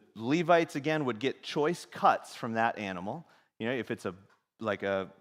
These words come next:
pigeon or things, they would get, like, a breast of it. If it's a ram or something like that, they would get, like, a front leg. You know, the Levite gets a choice cut, but then the rest of the meat gets served to the community.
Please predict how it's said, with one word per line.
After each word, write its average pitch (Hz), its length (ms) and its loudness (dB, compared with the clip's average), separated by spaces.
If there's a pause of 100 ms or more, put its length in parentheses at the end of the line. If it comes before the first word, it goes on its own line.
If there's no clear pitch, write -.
(100)
pigeon 147 420 -2
or 139 80 -2
things, 131 240 -4
they 120 60 -2
would 101 120 -4
get, 110 140 -4
like, 101 140 -6
a - 60 -2
breast 139 600 4
of 139 160 2
it. 147 160 0 (280)
If - 180 -6
it's 104 200 -4
a 92 260 -4
ram 139 640 2
or 127 40 0
something 123 180 -2
like 120 80 -2
that, 110 100 -2
they 113 80 -2
would 98 140 -4
get, 104 120 -6
like, 98 180 -4
a 90 100 -8 (160)
front 127 340 0
leg. 127 460 6
You 113 100 0
know, 104 60 0
the 98 80 -4
Levite 170 380 2
gets 165 140 -2
a 120 60 -4
choice 160 380 -4
cut, - 500 0 (400)
but 117 100 -4
then 135 140 0
the 120 80 2
rest 139 280 4
of 156 60 -4
the 143 60 2
meat 139 400 -4
gets - 440 -8 (160)
served 123 560 -4
to 151 80 -8
the 151 60 -8
community. 190 340 -4